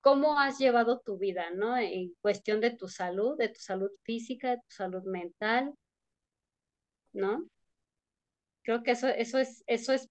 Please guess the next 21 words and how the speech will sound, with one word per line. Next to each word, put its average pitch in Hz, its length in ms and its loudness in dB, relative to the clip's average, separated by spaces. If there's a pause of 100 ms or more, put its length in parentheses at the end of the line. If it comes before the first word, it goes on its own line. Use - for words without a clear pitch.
primordial 208 800 2
para, 196 580 2 (960)
para 220 400 4
tener 226 460 4
una 247 360 0 (160)
cali-, 190 480 0 (160)
un, 247 140 0 (100)
un, 262 200 -2
una 339 200 4
ve-, 214 240 2
una 285 180 0
vejez 220 560 0
o 233 100 2
una 240 160 2
adultez 208 440 -2
mayor, 208 560 0 (420)
eh, 190 920 0 (220)
de 208 100 2
una 226 180 2
manera 208 720 4 (1000)
placentera 247 800 4